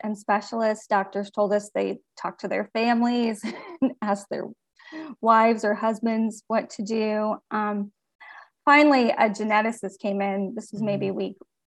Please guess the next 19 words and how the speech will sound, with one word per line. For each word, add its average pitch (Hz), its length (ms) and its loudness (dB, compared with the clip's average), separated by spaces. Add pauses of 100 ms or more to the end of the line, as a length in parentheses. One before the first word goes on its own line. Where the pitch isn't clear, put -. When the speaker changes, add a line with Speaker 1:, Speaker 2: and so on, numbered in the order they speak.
(200)
Speaker 1:
two 196 500 -2
after 196 280 -4
our 196 80 -4
son 196 200 -8
was 190 160 -10
born. 190 300 -4
It 196 40 -6
was 196 120 -8
like, 196 180 -6
"We've 208 160 -4
gotta - 200 0
connect - 360 -12
these 202 220 -10
dots. - 480 -6
Speaker 2:
Mm-hmm. 190 100 -2
Speaker 1:
Something 202 580 -4 (160)
is 208 160 -10
going 185 340 -6
on." - 360 -8